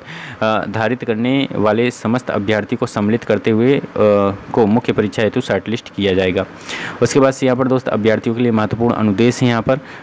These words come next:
इसको आप लोग पढ़ लीजिएगा। उसके बाद से नीचे हम लोग जैसे ही आते हैं यहाँ पर आप लोग देख सकते हो नीचे, अ,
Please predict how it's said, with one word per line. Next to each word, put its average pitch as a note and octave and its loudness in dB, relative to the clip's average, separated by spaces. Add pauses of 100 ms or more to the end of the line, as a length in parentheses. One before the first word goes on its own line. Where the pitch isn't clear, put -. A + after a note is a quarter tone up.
(100)
इसको - 2
आप G#2+ 4
लोग A2 0
पढ़ A#2 2
लीजिएगा। A#2+ 2 (300)
उसके G#2+ 0
बाद A2 4
से A2 0
नीचे G#2+ 0
हम A#2 2
लोग A#2 2
जैसे G#2+ 2
ही A2 4
आते G#2 2
हैं G#2+ 2
यहाँ G#2+ 2
पर G#2+ 0
आप G#2 0
लोग G#2 2
देख G#2 2
सकते G#2+ -2
हो A#2+ 4 (1080)
नीचे, A2+ 4
अ, A2 0